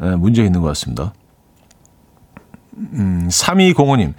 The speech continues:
"전 가끔 혼자 있고 싶어서 동료들에게 지인이 왔다고 거짓말하고 혼밥해요. 나만의 시간이 너무 소중하거든요." 아, 그렇죠. 혼자만의 시간 중요하죠.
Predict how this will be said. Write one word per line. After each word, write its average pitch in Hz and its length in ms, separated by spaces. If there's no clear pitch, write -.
"전 190 160
가끔 170 360
혼자 185 320
있고 165 180
싶어서 139 640
동료들에게 127 680
지인이 131 360
왔다고 113 400
거짓말하고 120 680
혼밥해요. 139 680
나만의 127 400
시간이 135 360
너무 113 200
소중하거든요." 151 920
아, 123 100
그렇죠. 160 920
혼자만의 185 380
시간 185 240
중요하죠. 139 880